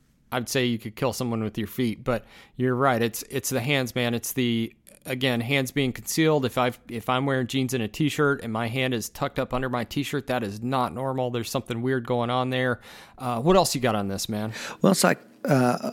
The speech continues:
Speaker 2: once again, people maybe are afraid to make eye contact, so they're looking down, looking at the guy's feet. That, that's kinda my point here.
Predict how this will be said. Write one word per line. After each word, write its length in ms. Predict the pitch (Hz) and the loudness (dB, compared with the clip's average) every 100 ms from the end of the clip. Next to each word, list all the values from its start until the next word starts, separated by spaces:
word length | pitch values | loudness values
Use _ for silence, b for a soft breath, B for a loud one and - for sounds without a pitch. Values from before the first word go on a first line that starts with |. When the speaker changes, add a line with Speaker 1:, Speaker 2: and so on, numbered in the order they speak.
| 233 | -2
Speaker 2:
once 280 | 156 147 127 | 2 4 4
again, 320 | 117 127 101 | 6 6 6
people 360 | 147 147 131 | 4 6 6
maybe 260 | 120 120 120 | 6 6 6
are 60 | 104 | 6
afraid 280 | - 127 | 6 4
to 60 | 104 | 6
make 180 | 107 110 | 4 6
eye 140 | 117 | 4
contact, 460 | 123 113 98 107 - | 4 2 2 2 4
so 160 | 123 | 4
they're 80 | 107 | 4
looking 260 | 120 117 104 | 2 2 2
down, 240 | 107 110 | 4 4
looking 240 | 110 - 101 | 2 0 0
at 80 | |
the 80 | 107 | 0
guy's 260 | 104 107 104 | 2 2 2
feet. 360 | - 120 113 | 2 2 2
That, 180 | 120 120 | 2 2
that's 220 | 127 123 | 2 0
kinda 280 | - 123 117 | 2 4 6
my 180 | 104 95 | 4 2
point 360 | - 131 120 101 | 2 2 2 2
here. 260 | 104 101 | 2 0